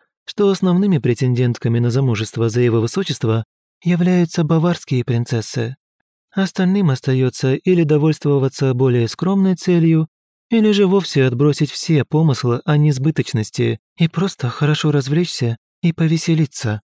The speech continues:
София слабо улыбнулась. "Меня это обстоятельство доводит до мигрени".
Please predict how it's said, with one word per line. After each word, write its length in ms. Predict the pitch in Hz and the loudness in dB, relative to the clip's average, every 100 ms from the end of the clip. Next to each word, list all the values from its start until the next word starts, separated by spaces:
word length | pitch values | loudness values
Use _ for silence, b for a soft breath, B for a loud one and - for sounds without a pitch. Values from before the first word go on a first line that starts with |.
| _ _ _ _ _ | _ _ _ _ _
София 480 | - 185 - 135 139 | -4 -4 0 2 2
слабо 360 | 135 117 110 107 | 0 -2 0 0
улыбнулась. 760 | 107 117 120 95 92 90 - _ _ _ _ _ _ _ _ _ _ _ | 0 0 -2 -4 -6 -8 -12 _ _ _ _ _ _ _ _ _ _ _
"Меня 460 | 170 170 170 190 170 | 0 2 2 2 2
это 240 | 139 135 | 2 2
обстоятельство 840 | 131 - 139 156 151 127 - 131 127 | 0 0 0 2 0 -4 -2 -2 0
доводит 600 | 113 139 127 180 147 117 | 0 0 2 2 0 2
до 160 | 151 | 2
мигрени". 600 | 160 175 151 117 107 107 | 4 4 2 2 0 -2